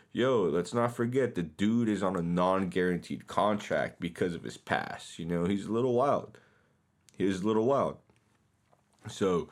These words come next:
you know, that's, let's kinda appreciate that he's, he's been true to his word and he's been doing what he said he would do. It's not causing any problems, making this team better.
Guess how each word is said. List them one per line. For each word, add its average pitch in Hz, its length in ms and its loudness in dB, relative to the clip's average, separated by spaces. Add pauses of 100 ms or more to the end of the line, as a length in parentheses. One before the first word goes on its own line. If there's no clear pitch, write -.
(580)
you 104 140 -2
know, 101 260 2
that's, 95 520 -4
let's 90 260 -2
kinda 95 460 0 (640)
appreciate 117 800 -2 (180)
that 98 160 2
he's, 87 320 -4 (240)
he's 90 200 -4
been 82 160 -6
true 107 220 0
to 104 60 2
his 101 200 -2
word 98 280 2
and 107 100 -2
he's 90 140 -8
been 80 200 -8
doing 92 320 0
what 82 120 -2
he 76 60 -4
said 82 280 -2
he 98 100 0
would 117 200 0
do. 87 300 -4 (1160)
It's - 160 -14
not 87 180 2
causing 104 260 2
any 104 100 0
problems, 85 760 -2
making 90 400 -2
this 95 160 -6
team 101 280 -2
better. 82 360 -2